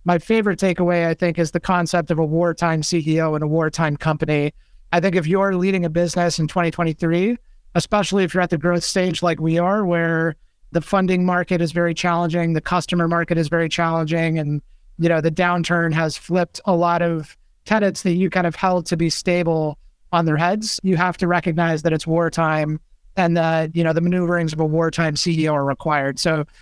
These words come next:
took quite a bit from Hard Thing About Hard Things in that respect, as, uh, you know, Mister Horowitz had to navigate two thousand eight and all of that.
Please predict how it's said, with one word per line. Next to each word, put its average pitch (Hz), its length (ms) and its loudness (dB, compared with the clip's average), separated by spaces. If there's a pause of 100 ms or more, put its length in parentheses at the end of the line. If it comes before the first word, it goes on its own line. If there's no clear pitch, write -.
(100)
took 202 160 0
quite 208 200 2
a 185 60 2
bit 170 340 0
from 156 600 0
Hard 160 240 2
Thing 156 160 2
About 147 200 0
Hard 147 220 -2
Things 143 280 0
in 143 80 0
that 143 140 0
respect, 139 520 -2 (420)
as, 147 240 2
uh, 139 300 2
you 147 80 2
know, 139 100 0
Mister 143 260 0
Horowitz 147 440 0
had 156 140 0
to 139 60 -2
navigate 147 380 0
two 151 160 0
thousand 143 340 0
eight 143 200 0
and 147 60 -2
all 139 120 2
of 139 80 0
that. 139 240 0